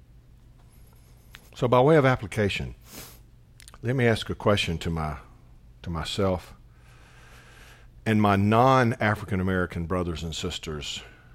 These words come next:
here in the room this morning. Do we have any African American friends, and in particular, given our text, do we have any African American Christian friends who come to our house on a regular basis to eat supper,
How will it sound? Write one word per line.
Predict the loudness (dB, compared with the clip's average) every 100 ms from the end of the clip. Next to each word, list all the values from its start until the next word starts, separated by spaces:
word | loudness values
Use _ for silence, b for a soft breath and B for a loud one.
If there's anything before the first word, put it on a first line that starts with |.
| b b -12
here | -6 -4 -4 -6 -12 -12
in | -8
the | -6
room | -4 -2 -4
this | -6 -10 -10
morning. | -10 -10 -14 -20 -20 -20 -20 -20 -20 -20 -20 -20 -20 -20 B B B B B B B B 0
Do |
we | 6 8
have | 8 6
any | 4 4 4
African | 2 2 0
American | 2 4 2 0
friends, | -4 -2 -2 -4 -10 -14 -18 -20 -20 -20 -20 B B B
and | -2
in | 0
particular, | 2 2 2 2 2
given | 2 2
our | 0
text, | 0 0 0 -2
do | 0
we | 2
have | 2
any | 2 2 0 0
African | -2 -2 -4
American | -2 0 -2 -2 -6 -8 -14
Christian | -4 0 2 0 -4 -8 -20 -20
friends | -12 -10 -8 -12 -18 -20 b b b b b b b
who | -4
come | 4 6 6
to |
our | 8 8
house | 8 6 6 2
on | 0
a |
regular | 4 4 4 2
basis | 4 2 2 -6 -6
to | -8
eat | -8
supper, | -6 -8 -8 -14